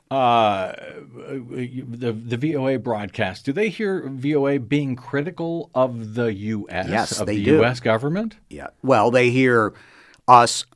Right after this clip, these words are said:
Speaker 2: talking about problems that exist in our society.
Speaker 1: In, in
Speaker 2: So,
Speaker 1: the U S.
Speaker 2: and,
Speaker 1: Yeah.
Speaker 2: and debates about whether it's, uh, Black Lives Matter or the abortion issue.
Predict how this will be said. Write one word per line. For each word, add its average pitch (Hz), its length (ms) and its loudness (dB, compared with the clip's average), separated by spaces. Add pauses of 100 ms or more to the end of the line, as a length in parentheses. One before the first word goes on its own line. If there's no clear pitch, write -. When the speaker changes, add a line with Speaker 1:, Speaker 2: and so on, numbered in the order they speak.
(100)
Speaker 2:
talking 131 460 4
about 101 340 0
problems 120 720 4
that 107 160 0
exist 98 440 -6
in 101 100 -4
our 92 180 -2
society. 110 920 -4 (800)
Speaker 1:
In, 117 200 2
in 120 60 2
Speaker 2:
So, 123 360 6
Speaker 1:
the 107 60 6
U 117 140 2
S. 107 180 0
Speaker 2:
and, 123 200 4
Speaker 1:
Yeah. 117 180 2
Speaker 2:
and 117 120 2
debates 123 460 2
about 113 340 4
whether 110 420 2
it's, 104 420 -4
uh, 98 240 2
Black 85 420 -10
Lives - 340 -10
Matter 143 540 6
or 78 160 -8
the - 140 -16
abortion 135 580 2
issue. 127 540 0